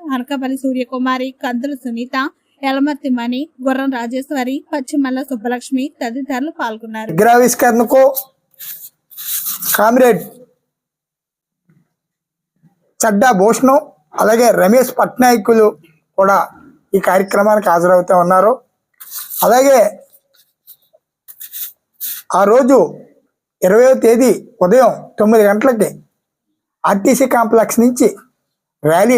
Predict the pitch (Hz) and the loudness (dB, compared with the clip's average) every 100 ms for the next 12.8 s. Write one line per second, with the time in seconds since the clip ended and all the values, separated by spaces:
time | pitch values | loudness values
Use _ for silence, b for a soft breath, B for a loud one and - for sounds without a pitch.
0 | 175 180 208 208 196 196 180 180 175 233 | 2 2 4 2 2 0 2 2 2 0
1 | - _ _ _ _ _ _ 165 170 185 | -2 _ _ _ _ _ _ 0 2 2
2 | 247 262 196 - _ _ _ _ 180 214 | 4 2 0 -4 _ _ _ _ 0 2
3 | 240 254 254 185 - - _ _ _ _ | 2 2 2 2 -2 -14 _ _ _ _
4 | _ _ _ _ _ _ _ _ - 226 | _ _ _ _ _ _ _ _ 0 2
5 | 247 254 233 247 - - - 180 240 254 | 2 2 4 2 0 -8 -2 2 4 4
6 | 269 226 - - 208 240 247 240 - 269 | 4 2 0 0 2 4 4 2 2 2
7 | 277 - _ _ - 190 226 233 247 277 | 2 -4 _ _ -2 2 4 2 2 0
8 | 277 - - _ _ _ _ - 160 240 | -2 -18 -20 _ _ _ _ -4 0 2
9 | 240 254 247 269 294 - b b _ _ | 4 4 4 2 0 -10 b b _ _
10 | _ _ _ _ _ 151 202 208 233 262 | _ _ _ _ _ 0 2 2 2 2
11 | 285 - - _ _ _ _ _ _ _ | 0 -4 -20 _ _ _ _ _ _ _
12 | _ _ _ _ 190 214 226 233 | _ _ _ _ 0 2 4 2